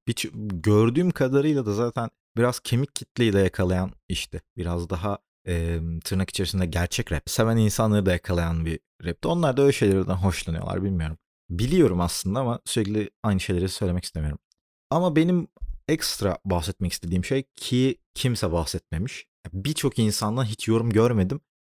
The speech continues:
Bu biraz teknik tarafın boşluğuyla alakalı olabilir. Allame. Şimdi özellikle SoundCloud'ları falan takip eden arkadaşlar varsa şeyi bilirler yani. Özellikle Rusya'da, işte Bulgaristan'da, Romanya'da, Hollanda'da. Buralarda tekrar böyle yirmi dört beat, e, yirmi dört bit,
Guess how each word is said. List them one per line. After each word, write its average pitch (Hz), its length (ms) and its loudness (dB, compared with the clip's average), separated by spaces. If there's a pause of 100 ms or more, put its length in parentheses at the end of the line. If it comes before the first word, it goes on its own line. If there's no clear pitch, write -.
Bu 117 140 0
biraz 120 200 2
teknik - 340 -4
tarafın 107 480 0
boşluğuyla 95 420 2
alakalı 85 360 -4
olabilir. 85 440 -6
Allame. 98 460 0 (120)
Şimdi 127 320 0 (140)
özellikle 131 400 0
SoundCloud'ları 131 760 -4
falan 123 260 0
takip 117 380 0
eden 117 140 0
arkadaşlar 117 540 -2
varsa 135 260 0
şeyi 117 420 -2
bilirler 107 340 0
yani. 85 300 -4 (100)
Özellikle 98 360 -4
Rusya'da, 80 500 -2 (140)
işte - 320 -12 (140)
Bulgaristan'da, 87 880 0
Romanya'da, 85 720 2 (140)
Hollanda'da. 95 720 2 (180)
Buralarda 135 800 0
tekrar 117 480 -2
böyle 131 120 2
yirmi 117 300 0
dört 127 280 0
beat, - 300 -4 (160)
e, 87 40 -6 (260)
yirmi 87 220 -2
dört 101 160 0
bit, - 320 -12